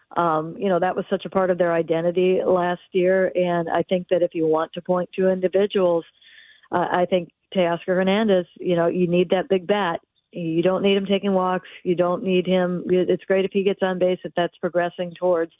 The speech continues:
seeing that power again. And we almost saw a home run two days ago.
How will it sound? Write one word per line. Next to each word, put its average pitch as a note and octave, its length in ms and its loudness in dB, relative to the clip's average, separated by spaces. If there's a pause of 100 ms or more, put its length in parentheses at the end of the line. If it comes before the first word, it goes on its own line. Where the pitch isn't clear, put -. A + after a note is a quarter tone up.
(360)
seeing G3 220 0
that E3+ 180 0
power F#3 360 0
again. E3+ 440 -2
And E3 140 -2
we E3 140 -2
almost F3+ 420 0
saw A#3+ 180 0
a G#3 40 -2
home G#3 200 -2
run G#3 260 0
two G#3+ 120 0
days G3+ 260 0
ago. G#3 300 -2